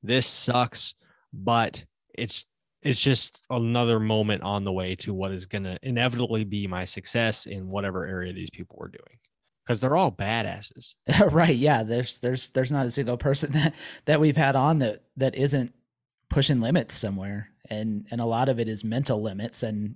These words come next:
Speaker 2: and overcoming. Then, you know, I think all of these people have just decided, "I'm going to overcome."
Speaker 1: Yeah.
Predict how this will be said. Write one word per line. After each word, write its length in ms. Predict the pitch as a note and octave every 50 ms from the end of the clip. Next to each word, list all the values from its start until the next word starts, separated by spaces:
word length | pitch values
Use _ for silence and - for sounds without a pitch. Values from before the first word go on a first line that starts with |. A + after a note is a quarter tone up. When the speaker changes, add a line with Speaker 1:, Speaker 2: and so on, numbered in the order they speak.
| - -
Speaker 2:
and 160 | A2 G#2 G#2 -
overcoming. 680 | B2+ B2+ B2 - G#2 F#2 - - A2 A#2 G#2+ F#2 F#2+ G2
Then, 240 | G2+ G#2 G#2 G2+ F2
you 160 | E2 A#2 A#2+
know, 160 | A2 G#2 G#2 G2+
I 120 | - A#2+ A#2
think 200 | - A#2 A#2 -
all 200 | A#2 A#2+ A#2+ B2
of 80 | A#2
these 160 | A2+ A2 G#2+
people 320 | - - B2+ A#2+ C3 A#2 A2
have 80 | G#2+
just 180 | G2+ A2+ A2 -
decided, 640 | - G#2 - A#2 G#2+ A2+ C3 B2 G2 G2+ A#2+ - - _ _ _ _ _ _ _ _ _ _ _ _ _
"I'm 220 | - A2 A#2 C3+
going 300 | C3 A#2+ A2 G#2+ G#2 A2 G#2+
to 100 | - -
overcome." 640 | G2 G#2 G2 - F2+ - - G#2 G#2 - - - - _ _ _ _ _ _ _ _ _ _ _ _ _
Speaker 1:
Yeah. 420 | C3+ C#3 C#3 C#3 C#3 C#3 B2+ A2+